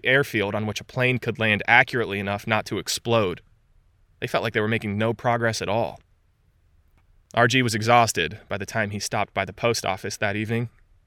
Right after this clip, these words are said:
By now, he'd resigned himself not to expect anything. Each day,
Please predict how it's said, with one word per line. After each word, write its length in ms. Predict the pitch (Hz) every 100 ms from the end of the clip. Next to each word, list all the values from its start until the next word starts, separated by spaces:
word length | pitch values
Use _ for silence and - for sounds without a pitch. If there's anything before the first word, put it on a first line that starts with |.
| _ _ _ _ _ -
By 140 | 120
now, 320 | 127 135 165 175
he'd 240 | 160 147
resigned 380 | 139 123 123 123
himself 360 | 117 - 123
not 260 | 123 117 110
to 140 | -
expect 480 | 104 - - 110 -
anything. 460 | 98 95 - 92 78 _ _ _ _ _ _ _ _ -
Each 240 | 127 156 -
day, 480 | 131 127 143 143